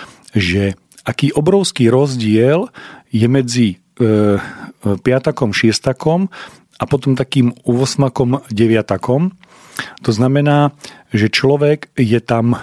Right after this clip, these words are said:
úplne, úplne iný. Tie deti,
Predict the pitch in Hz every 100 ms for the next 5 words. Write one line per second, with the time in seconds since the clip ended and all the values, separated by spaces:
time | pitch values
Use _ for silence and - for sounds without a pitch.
0 | - - - _ - 160 - 156 143 113
1 | - _ _ _ - 143 156 143 113 90
2 | 90 120 226 - - - - - - 104
3 | 104 95 85 92 92 - 165 214